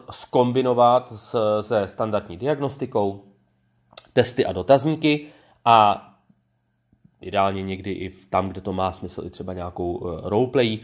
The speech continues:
čímž dojde v podstatě k známému, eh, faktu, a to je kombinace objektivních a subjektivních dat a jejich objektivního a subjektivního zpracování. My v rámci těch našich, eh,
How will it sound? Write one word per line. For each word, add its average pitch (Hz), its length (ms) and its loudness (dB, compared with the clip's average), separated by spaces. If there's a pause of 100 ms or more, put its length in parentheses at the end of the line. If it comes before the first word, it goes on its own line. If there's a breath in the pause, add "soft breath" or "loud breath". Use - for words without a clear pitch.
(160 loud breath)
čímž 226 340 2
dojde 156 280 6
v 165 60 -6
podstatě 131 840 2
k 107 300 2
známému, 117 920 -2
eh, 101 800 -4
faktu, 110 440 -2
a 110 40 2
to 117 100 -2
je 110 60 0
kombinace 107 640 0 (140)
objektivních 120 560 -2
a - 80 -6
subjektivních 95 600 -8
dat 98 260 2 (320 loud breath)
a 175 60 10
jejich 120 380 2
objektivního 92 760 -10
a 87 140 -8
subjektivního 82 840 -16 (260)
zpracování. 87 800 -2 (1700 soft breath)
My 156 120 6
v 185 60 0
rámci 202 420 4 (280)
těch - 180 -4
našich, 135 400 -6
eh, 104 920 -6